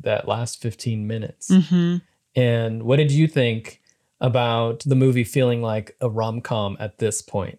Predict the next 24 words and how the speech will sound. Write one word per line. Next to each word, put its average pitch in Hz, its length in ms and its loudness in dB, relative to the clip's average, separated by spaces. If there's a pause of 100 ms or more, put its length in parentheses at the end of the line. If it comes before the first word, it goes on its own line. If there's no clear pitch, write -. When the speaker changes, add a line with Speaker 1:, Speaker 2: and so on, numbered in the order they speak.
(140)
Speaker 2:
I 196 100 2
mean, 220 340 4
you 170 180 4
know 226 200 6
it's 214 160 0
not 185 240 2
gonna 185 220 4
be 160 120 4
a 156 80 2
love 147 280 2
story, 151 480 2
just, - 340 -4
you 165 140 4
know, 151 120 6
'cause 143 180 0
you 147 80 4
know 165 320 4
Audition, 151 580 2
you, 151 340 0
and 156 80 4
you 156 100 8
know 165 140 6
the 156 100 2
poster. 160 640 0